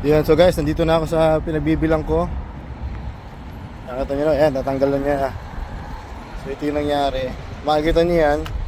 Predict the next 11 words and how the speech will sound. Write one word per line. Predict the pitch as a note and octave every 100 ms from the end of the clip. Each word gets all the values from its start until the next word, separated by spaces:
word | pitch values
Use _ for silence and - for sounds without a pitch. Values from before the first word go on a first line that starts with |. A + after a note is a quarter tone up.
| - - - - - - -
Ah, | C3+ C#3 C#3 C3+ C3+ C3+ C3 -
kala | C3+ C#3+
nyo | D3 C#3+
wala | C#3
nangyari, | C#3 C#3 C3+
pero | - C#3+ C#3 C#3 B2 - - - - - - - -
pinagpupukpok | D3 D#3+ E3 F3 - F3
ko | E3+
na | E3+
yan | E3
palabas. | D#3+ D3+ D#3+ D3